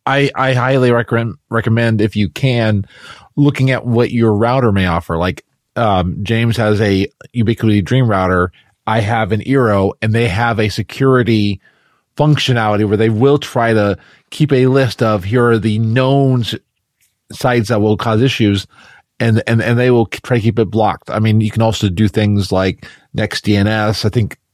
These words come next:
I think Cloudflare has a malware blocking. So there are some things you can do as to protect yourself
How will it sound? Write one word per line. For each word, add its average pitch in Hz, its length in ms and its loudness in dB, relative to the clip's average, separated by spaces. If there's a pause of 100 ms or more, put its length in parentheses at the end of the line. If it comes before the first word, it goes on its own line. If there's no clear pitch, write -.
(220)
I 110 80 -4
think 170 220 -2
Cloudflare 165 580 2
has 147 440 0
a 139 380 4 (720)
malware 131 800 2 (480)
blocking. 120 640 0
So 131 160 0
there 139 100 4
are 143 100 2
some 131 140 0
things 127 220 0
you 110 80 -8
can 120 180 0
do 120 540 2 (440)
as 120 540 -2 (140)
to 120 220 0
protect 113 300 -4
yourself 107 440 0